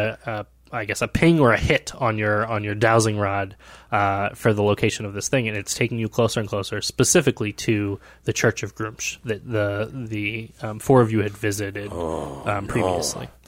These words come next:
Speaker 1: Um, the church is closed up. Um, the, the doors are closed. All the, all the sort of lights are off and everything like that. Um, and you can't, uh,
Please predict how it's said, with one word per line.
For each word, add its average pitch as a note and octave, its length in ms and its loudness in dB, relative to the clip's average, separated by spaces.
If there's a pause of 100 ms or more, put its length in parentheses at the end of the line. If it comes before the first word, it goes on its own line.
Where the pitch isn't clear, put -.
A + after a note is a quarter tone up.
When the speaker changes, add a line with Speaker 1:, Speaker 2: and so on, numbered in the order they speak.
(440)
Speaker 1:
Um, A2 540 4 (160)
the C3+ 180 6
church A#3 220 4
is F#3 80 4
closed D3 360 6
up. - 220 0 (220)
Um, A2 400 6
the, A#2+ 240 6
the D#3+ 100 4
doors C3 320 6
are B2 60 6
closed. A2+ 320 6
All A2+ 80 8
the, G#2+ 160 6
all A2+ 180 0
the G#2+ 180 2
sort A#2 200 0
of G#2 60 2
lights G#2+ 260 2
are G#2 120 6
off G2+ 220 2
and G2+ 80 -4
everything G#2 300 -8
like A2+ 160 -8
that. A#2 200 -4 (380)
Um, A#2 220 4
and C#3 100 6
you D3+ 60 4
can't, E3+ 260 2 (260)
uh, A2+ 380 4